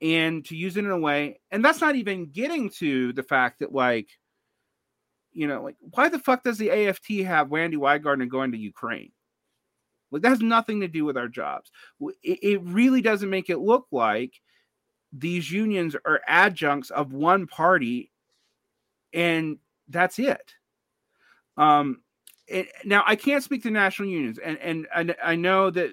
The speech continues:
I know that what I'm gonna get pushback on, um, uh, i-, is, is going to be, like, that this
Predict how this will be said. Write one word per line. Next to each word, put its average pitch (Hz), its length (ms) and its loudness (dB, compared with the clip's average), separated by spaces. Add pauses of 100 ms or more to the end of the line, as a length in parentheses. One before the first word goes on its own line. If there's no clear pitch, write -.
(140)
I 151 140 0
know 180 240 2
that 160 240 -4
what 147 320 2
I'm 151 80 2
gonna 147 100 0
get 143 160 -2
pushback 151 380 -4
on, 127 400 -4 (1500)
um, 123 640 2 (1800)
uh, 123 300 2 (4000)
i-, - 120 -12 (240)
is, 180 640 2 (120)
is 165 360 -2
going 165 260 0
to 165 80 -2
be, 156 140 0
like, 147 240 2
that 147 200 -6
this 160 300 -4